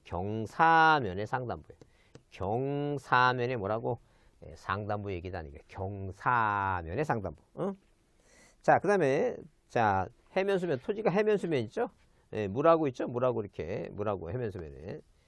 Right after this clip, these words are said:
자, 이게 만약에 바닷물이니까, 바닷물은 밀물, 들어오는 물이죠? 밀물이. 자, 그다음에 썰물은 빠져나가는 게 썰물이죠? 그래서 우리가, 자, 완전히 찼을 때 최대 만수위, 음, 최대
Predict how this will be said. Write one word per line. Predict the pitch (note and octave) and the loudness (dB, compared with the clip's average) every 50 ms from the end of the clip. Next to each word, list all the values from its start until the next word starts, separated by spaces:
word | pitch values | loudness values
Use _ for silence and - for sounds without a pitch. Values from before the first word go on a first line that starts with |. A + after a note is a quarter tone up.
| _ _ | _ _
자, | _ F#2 | _ -4
이게 | G2 A#2 C#3 C3+ | -2 0 0 0
만약에 | B2 A2+ A2+ A#2 C3 | 0 0 0 -2 -2
바닷물이니까, | - - - F#2+ F#2+ A2+ A2 A2 G2+ F#2+ F#2+ F#2 E2+ D#2 D2 - A2+ G#2+ F2+ E2 E2 E2 - | -4 -2 -4 -2 0 0 0 0 -2 -6 -8 -8 -10 -12 -10 -6 -6 -6 -4 -6 -8 -8 -6
바닷물은 | G#2 G2+ A2 A2+ G#2 G2+ G2+ A#2 C3+ C#3 - _ _ _ _ _ - | -6 -4 -4 -4 -4 -4 -6 -6 -8 -10 -12 _ _ _ _ _ -18
밀물, | - F2 F2 G#2 A#2+ C3+ D3+ D#3 D3+ B2+ G2 | -14 -10 -6 -4 -2 -2 -2 -2 -2 -2 -2
들어오는 | F#2+ - B2 C3 C#3 C#3 C#3 C#3 | -2 -4 -2 -2 0 -2 -2 -4
물이죠? | C3 C3 C3+ C#3 - F#3 | -6 -8 -6 -6 -6 -4
밀물이. | C3+ A#2 A2+ G#2+ G2+ F#2 E2+ D#2+ D#2 D#2+ F#2 A#2+ D#3 G#3 A3+ _ _ _ _ _ _ _ _ _ _ _ _ | -4 -4 -4 -4 -6 -8 -10 -12 -10 -8 -6 -6 -6 -8 -10 _ _ _ _ _ _ _ _ _ _ _ _
자, | - A#2 F#2 F2 E2 D#2 - | -4 -2 -2 -2 -4 -4 -4
그다음에 | G#2+ A2 A2+ G#2 | -2 -2 -2 0
썰물은 | - - E3+ F3+ F3 E3 D3 C#3 B2 | 2 2 2 2 2 0 0 0 4
빠져나가는 | - F3+ F3 F#3 E3+ D#3+ C#3+ B2+ A#2 | 4 4 4 4 2 2 2 2 0
게 | G#2+ G#2 | -2 -2
썰물이죠? | - - F3 D3+ A#2+ A2+ C3 - A3 A#3 - - _ _ _ _ _ _ _ _ | -2 -2 -2 -2 -2 -4 -2 -2 -4 -4 -4 -8 _ _ _ _ _ _ _ _
그래서 | - A#2 C3+ D3 | -2 -2 0 0
우리가, | D3 D#3 F3 E3 B2+ A2+ A#2+ D3 A3+ - - _ _ _ _ _ - _ _ _ | 0 2 4 4 6 6 4 2 0 -4 -8 _ _ _ _ _ -20 _ _ _
자, | _ - G#2+ F2 | _ 0 0 0
완전히 | E2 D2+ D2 G2 B2+ D3 E3 F#3 F#3+ F#3 | 0 -2 -2 -2 -2 0 0 2 0 0
찼을 | F3+ - - C4 - - G#3 - | -2 -2 -6 -6 -6 -6 -12 -6
때 | - A#2 F2+ - | -4 -6 -6 -6
최대 | - - - - A#3+ A#3+ A#3 A3 G3 A3 A3 G#3 | -12 -12 -2 2 6 8 8 8 8 6 6 6
만수위, | E3+ G2 G#2 - A3 - C#3 - - - _ _ _ _ _ _ _ - - - - _ - | 6 4 2 2 -2 -4 -6 -10 -10 -14 _ _ _ _ _ _ _ -20 -20 -20 -20 _ -20
음, | F2+ E2 D#2 D2+ - _ _ _ | -20 -18 -20 -20 -20 _ _ _
최대 | _ - - D3+ D#3 D#3 D#3+ D#3+ D#3+ D#3 C#3 D#3 D#3+ E3+ F3 E3+ | _ -2 0 2 4 6 6 6 4 4 4 4 4 4 4 2